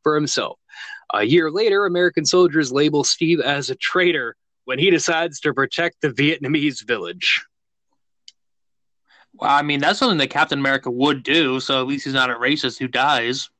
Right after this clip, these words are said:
Speaker 1: Yeah, at least he's not being racist in that one. He's trying to actually save innocent people. Uh, then we have Truth, Red, White, and Black,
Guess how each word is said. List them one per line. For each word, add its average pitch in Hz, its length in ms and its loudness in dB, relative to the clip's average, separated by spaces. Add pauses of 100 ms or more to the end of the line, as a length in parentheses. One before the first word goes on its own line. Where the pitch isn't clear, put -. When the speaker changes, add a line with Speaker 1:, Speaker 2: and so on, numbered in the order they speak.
(640)
Speaker 1:
Yeah, 277 200 2
at 170 80 -8
least 220 260 -4
he's 247 160 -8
not 247 220 -2
being 240 240 0
racist 254 420 2
in 151 80 0
that 147 220 -2
one. 180 160 -2
He's 185 460 0
trying 202 240 -2
to 180 60 4
actually 196 380 0
save 185 320 2
innocent 123 340 -6
people. 98 420 -2 (2000)
Uh, 143 440 -2
then 170 180 2
we 180 80 6
have 165 240 0
Truth, 170 380 2
Red, 139 260 0
White, 147 240 0
and 139 160 -8
Black, 113 480 -4